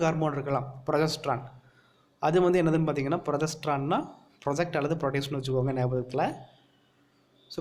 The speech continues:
குழந்தைய வந்து ப்ரொடியூஸ் பண்ணதுக்கு வேண்டிய எல்லா வேலைகளையும் பார்க்குறது வந்து ப்ரொஜெஸ்டரான். அப்ப ஈஸ்ட்ரோஜன்னா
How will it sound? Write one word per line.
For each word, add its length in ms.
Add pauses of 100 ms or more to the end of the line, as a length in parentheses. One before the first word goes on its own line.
குழந்தைய 360
வந்து 200
ப்ரொடியூஸ் 320
பண்ணதுக்கு 380 (1160)
வேண்டிய 200 (140)
எல்லா 140 (120)
வேலைகளையும் 420
பார்க்குறது 280
வந்து 200
ப்ரொஜெஸ்டரான். 560 (340)
அப்ப 120 (240)
ஈஸ்ட்ரோஜன்னா 760